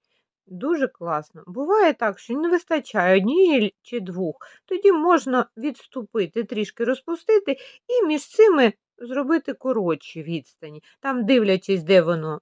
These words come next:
м, щоб воно було рівномірно. Коли одна коротша між двома довгими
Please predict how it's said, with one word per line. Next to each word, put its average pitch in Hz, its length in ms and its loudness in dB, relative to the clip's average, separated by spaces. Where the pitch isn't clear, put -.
м, - 540 -20
щоб 170 260 -10
воно 175 260 -2
було 165 300 0
рівномірно. 175 680 2
Коли 262 440 2
одна 240 460 4
коротша 247 560 4
між 208 300 2
двома 214 400 4
довгими 220 760 6